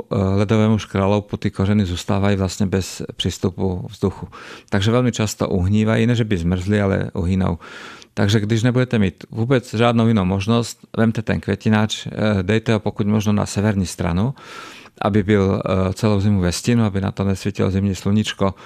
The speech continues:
a hoďte ho na ležato. Případně můžete ještě přesto, eh,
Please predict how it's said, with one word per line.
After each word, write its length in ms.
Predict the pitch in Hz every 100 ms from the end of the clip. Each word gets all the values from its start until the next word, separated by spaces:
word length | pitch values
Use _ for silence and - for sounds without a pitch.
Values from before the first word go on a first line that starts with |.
| - - -
a 100 | -
hoďte 340 | 87 95 - 92
ho 100 | 87
na 120 | 87
ležato. 420 | 85 87 92 98 - - -
Případně 460 | - 123 123 113 104
můžete 300 | 101 104 107
ještě 220 | 101 95
přesto, 500 | - 101 - 101 90 - - -
eh, 60 | -